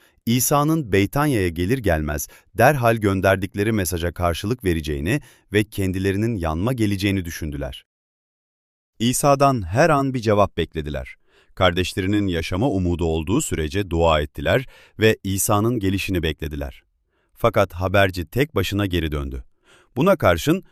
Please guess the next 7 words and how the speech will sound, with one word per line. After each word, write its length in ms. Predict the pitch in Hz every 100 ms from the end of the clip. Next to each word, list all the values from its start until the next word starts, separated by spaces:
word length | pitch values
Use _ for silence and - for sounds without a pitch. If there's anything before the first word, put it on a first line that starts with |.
| _
şu 220 | - 180
mesajı 380 | 127 98 90 80
getirdi. 520 | 76 76 71 67 65 _ _ _ _ _ _ _
"Bu 160 | 127 131
hastalık 520 | 107 - 104 107 -
ölümle 340 | 92 95 139 131
sonuçlanmayacak." 1040 | - 104 - 107 90 71 65 65 -